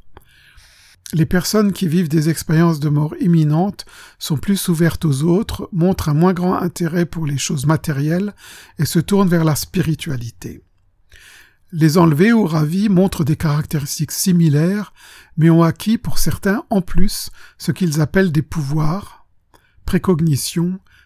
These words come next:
télépathie, don de guérir par exemple. Alors quel est ce profil psychologique ?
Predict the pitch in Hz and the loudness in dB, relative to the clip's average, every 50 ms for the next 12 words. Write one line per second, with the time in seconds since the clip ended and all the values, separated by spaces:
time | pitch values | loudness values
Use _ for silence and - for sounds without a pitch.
0 | _ - - - 202 180 180 170 170 - 165 147 - - - 175 175 196 202 - | _ -16 -2 0 2 4 4 2 2 0 -2 -2 -2 -4 -6 -6 -4 -4 -6 -8
1 | _ _ _ _ _ - - 156 147 170 180 175 156 143 127 147 139 131 143 170 | _ _ _ _ _ -20 -14 -2 2 2 4 4 4 2 2 0 -2 -2 -2 -4
2 | 180 175 - - 165 147 147 151 117 147 - - 107 101 107 - - - - - | -4 -4 -6 -8 -8 -6 -6 -8 -10 -10 -12 -12 -12 -12 -14 -14 -16 -18 -20 -20
3 | _ _ _ _ _ _ _ _ _ _ _ _ _ _ - - - - - - | _ _ _ _ _ _ _ _ _ _ _ _ _ _ -20 -20 -20 -20 -20 -20
4 | - - _ - 226 160 156 - - - 190 196 214 185 - 180 151 - - 170 | -20 -20 _ -2 2 2 2 2 2 2 4 4 4 2 2 -2 -4 -4 -2 -6
5 | 143 - - 185 175 - - 175 165 - - 160 139 135 139 127 110 117 139 - | -4 -2 -4 -4 -4 -4 -6 -6 -6 -4 -2 -2 0 0 -2 -2 -4 -8 -10 -14
6 | _ - - - | _ -20 -20 -20